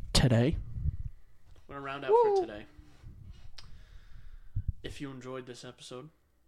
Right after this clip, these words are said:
Speaker 1: do all the normal YouTube business.
Speaker 2: Yeah.
Speaker 1: If you want to import this into your favorite podcasting app,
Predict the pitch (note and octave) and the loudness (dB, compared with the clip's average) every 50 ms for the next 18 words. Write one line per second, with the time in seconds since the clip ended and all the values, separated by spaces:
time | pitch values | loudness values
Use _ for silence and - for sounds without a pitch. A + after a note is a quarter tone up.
0 | _ _ _ _ _ _ _ _ _ _ - D3 C3+ C3+ C3 B2 B2 B2 B2 A#2+ | _ _ _ _ _ _ _ _ _ _ -14 -10 -8 -6 -6 -6 -8 -8 -8 -8
1 | B2 B2 A#2+ A#2 A#2 A#2 A#2 A2+ - - B2+ A2 A#2 A#2+ A#2 A#2 A2 - A2 G#2+ | -8 -10 -10 -12 -14 -14 -18 -16 -14 -12 -12 -14 -14 -12 -14 -12 -12 -12 -12 -12
2 | - - - - - - - _ _ _ _ _ _ _ _ _ _ _ _ _ | -12 -14 -16 -16 -20 -20 -20 _ _ _ _ _ _ _ _ _ _ _ _ _
3 | _ _ _ _ _ - - - - A2 G#2 - - _ _ _ _ _ _ _ | _ _ _ _ _ -20 -20 -14 -10 -10 -10 -12 -14 _ _ _ _ _ _ _
4 | _ _ _ _ _ _ _ _ _ _ - A#3 G#3+ D3+ - - - - - - | _ _ _ _ _ _ _ _ _ _ 4 4 4 4 2 -4 -14 -18 -18 -18
5 | - - - - - - D3 D#3 E3+ F#3+ F#3 D#3+ - E3 C#3 C3 - - D#3 D3+ | -18 -18 -16 -14 -12 -8 -4 -2 0 0 0 -2 -2 -2 -2 -2 0 0 0 0
6 | D3 - C#3+ B2 - - - - - D3+ F3+ - - D#3 D3+ C3+ B2+ - - - | 0 -2 -4 -6 -6 -8 -8 -8 -4 -4 -2 -2 -2 -2 -2 -4 -4 -6 -4 -2
7 | E3 E3 D#3 C#3+ A#2+ A2 - - - - - - B2+ C3+ C3 - - C#3 B2+ - | -2 0 0 -2 -4 -4 -6 -10 -10 -8 -6 -6 -4 -6 -6 -6 -6 -6 -6 -6
8 | - C#3+ C3 B2 A#2 A#2+ C#3+ - | -6 -6 -6 -4 -4 -6 -6 -8